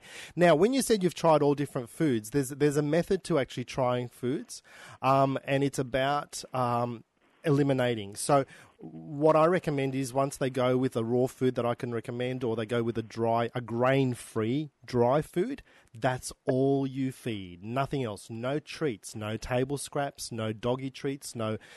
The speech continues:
none of the other types of treats, because there might be cereal content in that. So all you're allowed to feed is that food only, and you need to do it for a two-week period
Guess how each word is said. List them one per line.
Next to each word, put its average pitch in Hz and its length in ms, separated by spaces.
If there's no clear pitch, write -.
none 139 260
of 190 120
the 156 140
other 139 180
types - 320
of 117 80
treats, - 300
because 127 280
there 127 100
might 127 220
be - 100
cereal 117 360
content 117 480
in 123 180
that. 92 240
So 139 340
all 160 280
you're 175 220
allowed 131 280
to 123 80
feed 117 280
is 110 160
that 120 320
food 117 520
only, 117 400
and 113 160
you 113 80
need 131 260
to 196 80
do 180 200
it - 80
for 139 160
a 123 40
two-week 123 520
period 123 460